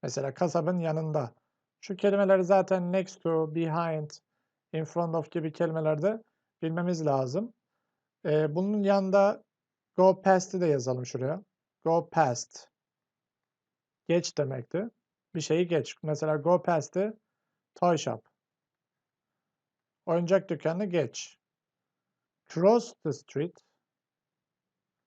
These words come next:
Cross the road da olur, cross the street de olur. Aynı şey. Yolun karşısına geç manasında. Şu kelime ve şu kelime geçip gitmek anlamına geliyor. Cross da zaten karşıya geçmek.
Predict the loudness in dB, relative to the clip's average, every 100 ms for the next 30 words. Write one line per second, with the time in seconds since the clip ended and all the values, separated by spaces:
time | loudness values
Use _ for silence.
0 | _ _ _ _ _ _ _ _ _ _
1 | -4 0 0 -2 -2 4 4 4 0 0
2 | -4 -2 -4 -4 -10 -16 _ -8 -6 -4
3 | -4 -4 -2 -2 -4 -4 -6 -8 _ _
4 | _ _ _ _ _ _ -2 -2 -2 0
5 | -2 -2 -4 -2 -2 -4 -4 -6 -6 -8
6 | -8 -8 -6 -6 -2 -2 0 -2 -2 -2
7 | -4 _ _ _ _ _ _ -8 -4 0
8 | 0 0 -2 0 -2 0 -6 -6 -4 -2
9 | 0 -2 -2 -2 0 0 0 -2 0 0
10 | 0 -2 -2 0 -2 -4 -8 _ _ _
11 | _ -2 0 0 -4 -2 -2 -4 -8